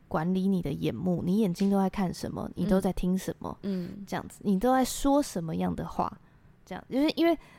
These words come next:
Speaker 1: 就连包含说话，就是你说出来这句话，第一个听到的是你自己，
Speaker 2: 嗯。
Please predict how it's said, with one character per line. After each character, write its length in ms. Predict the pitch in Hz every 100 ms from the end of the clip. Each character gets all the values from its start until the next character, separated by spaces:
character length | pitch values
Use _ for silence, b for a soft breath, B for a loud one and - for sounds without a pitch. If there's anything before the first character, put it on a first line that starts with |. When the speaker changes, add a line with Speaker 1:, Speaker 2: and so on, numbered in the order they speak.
| B -
Speaker 1:
就 140 | 240 233 -
连 200 | 233 226
包 180 | 233 254
含 180 | 247 208
说 320 | - 220 208
话， 180 | 214 185
就 80 |
是 100 | 202
你 220 | 214 180 185
说 300 | - 240 240
出 180 | -
来 220 | 262 185 175 _ _ -
这 140 | 214
句 160 | 208 220
话， 260 | 202 180
第 220 | - 240 247
一 60 |
个 120 | 247
听 200 | 214 196
到 120 | 208 180
的 120 | 165
是 120 | -
你 120 | 180
自 160 | 160 175
己， 220 | - - - b b
Speaker 2:
嗯。 240 | 226 202